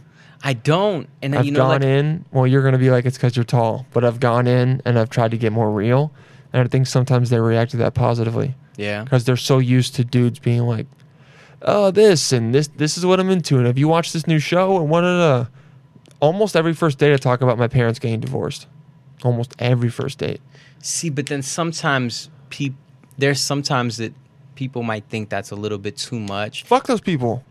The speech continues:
Speaker 2: You don't wanna
Speaker 1: Right.
Speaker 2: be with them.
Speaker 1: No, you're right. You're right. And I, I, that's why I feel like every person that I've, uh, been in a relationship with, I have nothing but good things to say about them.
Speaker 2: Yeah.
Speaker 1: So I, I, I think, like, my attitude,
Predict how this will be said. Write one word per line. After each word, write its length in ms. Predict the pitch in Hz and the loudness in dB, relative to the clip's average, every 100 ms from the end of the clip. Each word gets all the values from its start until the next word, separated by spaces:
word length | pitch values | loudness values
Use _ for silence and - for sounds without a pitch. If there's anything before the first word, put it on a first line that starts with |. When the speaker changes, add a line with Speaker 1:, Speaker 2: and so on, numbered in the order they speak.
| _ _ - - | _ _ -20 -6
Speaker 2:
You 100 | 156 | 0
don't 100 | 214 | 2
wanna 120 | 226 214 | 2 2
Speaker 1:
Right. 60 | |
Speaker 2:
be 80 | 233 | 2
with 120 | 247 | 2
them. 220 | 151 120 - - - - | 0 -2 -6 -20 -20 -6
Speaker 1:
No, 100 | 185 | -2
you're 180 | 202 277 | -2 -2
right. 280 | 190 190 - - | -2 -4 -12 -10
You're 180 | 160 | -2
right. 180 | 175 160 | 0 0
And 160 | - 165 | 0 -2
I, 60 | 175 - | -2 -4
I, 120 | 147 | -4
that's 240 | 151 240 - | 0 -2 0
why 80 | 294 | -4
I 40 | |
feel 200 | - 214 | 0 -2
like 200 | 202 180 | -2 -2
every 140 | 180 175 | -6 -4
person 300 | 185 180 160 | -6 -6 -6
that 100 | 156 | -2
I've, 360 | 143 123 - - - - | -2 -2 -8 -20 -14 -2
uh, 140 | 120 | -2
been 200 | 117 131 | 0 -4
in 100 | 135 | -4
a 80 | 135 | -6
relationship 600 | 120 123 127 123 104 - | -4 -6 -6 -12 -14 -12
with, 160 | 98 - | -12 -8
I 140 | 104 | -8
have 120 | 139 | -6
nothing 300 | 120 127 120 | -8 -8 -8
but 100 | 110 104 | -12 -12
good 160 | 104 | -12
things 200 | 107 104 | -12 -14
to 60 | - | -12
say 140 | - | -8
about 220 | 107 110 - | -8 -10 -18
them. 140 | - - - - | -20 -20 -20 -6
Speaker 2:
Yeah. 240 | - 131 123 - _ _ | 0 0 -2 -14 _ _
Speaker 1:
So 400 | - 107 95 - - | -6 -4 -4 -6 -2
I, 160 | 117 | -2
I, 120 | - 165 180 | 0 -2 -2
I 60 | 160 | -4
think, 180 | 233 202 | -4 -2
like, 300 | 139 113 - _ | -2 -2 -14 _
my 200 | 143 151 | -4 -2
attitude, 580 | 139 147 160 160 202 202 | 0 0 -2 -4 -8 -8